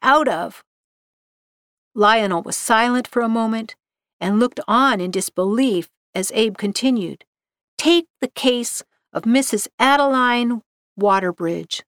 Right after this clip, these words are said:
She has recently come to my attention. I looked up her details yesterday. Five months ago, she called to cancel service.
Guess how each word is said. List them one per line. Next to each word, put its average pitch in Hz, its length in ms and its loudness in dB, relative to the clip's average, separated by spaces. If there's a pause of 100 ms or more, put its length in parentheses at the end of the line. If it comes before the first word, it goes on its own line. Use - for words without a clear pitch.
(760)
She 285 240 0
has 220 220 0
recently 233 460 0
come 247 260 -4
to - 120 -10
my 233 140 0
attention. 233 600 -6 (720)
I 247 100 0
looked 285 220 0
up 311 160 2
her 254 100 2
details 220 640 -2
yesterday. 226 580 -4 (720)
Five 294 320 4
months 285 340 0
ago, 175 300 0
she - 200 -4
called 277 380 2
to 214 80 -4
cancel 254 460 -2
service. - 720 -4